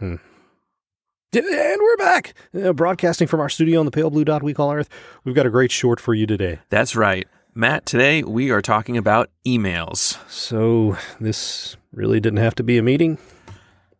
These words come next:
Speaker 2: No. <sighs> We could have just done it online. Now, Ray Tomlinson, inventor of email,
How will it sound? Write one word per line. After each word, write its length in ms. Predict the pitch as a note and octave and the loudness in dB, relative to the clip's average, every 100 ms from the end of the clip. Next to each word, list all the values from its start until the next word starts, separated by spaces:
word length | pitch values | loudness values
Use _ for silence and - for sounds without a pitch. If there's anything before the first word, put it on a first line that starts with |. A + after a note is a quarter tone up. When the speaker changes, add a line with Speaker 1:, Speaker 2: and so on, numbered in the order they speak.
| _ _ _ _ _ - | _ _ _ _ _ 0
Speaker 2:
No. 360 | A2 F2+ D#2 - _ - | 2 2 0 -10 _ -12
<sighs> 80 | G2+ - - - - - - _ _ _ - | -8 -8 -12 -18 -18 -18 -18 _ _ _ -8
We 120 | - | -4
could 100 | A2 | 0
have 80 | G#2 | 2
just 160 | G#2+ G2+ | 2 4
done 180 | G2+ G#2+ | 2 4
it 40 | |
online. 380 | A2 E2+ D#2+ F#2+ - B2 - - - - _ _ _ _ - - _ _ _ - | 2 0 -4 -10 -14 -12 -12 -12 -18 -20 _ _ _ _ -20 -20 _ _ _ -2
Now, 380 | B2 A#2+ A2+ - _ _ _ | 2 4 2 0 _ _ _
Ray 240 | A#2+ D3 D#3+ | 0 0 0
Tomlinson, 680 | - C#3+ A#2+ - F2+ G2+ - _ | 0 0 0 -2 -6 -8 -10 _
inventor 480 | A#2 A#2 C#3+ D3+ C#3+ | -4 -2 0 0 2
of 280 | A2 C#3 B2 | 2 2 0
email, 640 | A2 B2+ F#2 E2 A3 G#3+ | -4 -4 -4 -2 -2 -2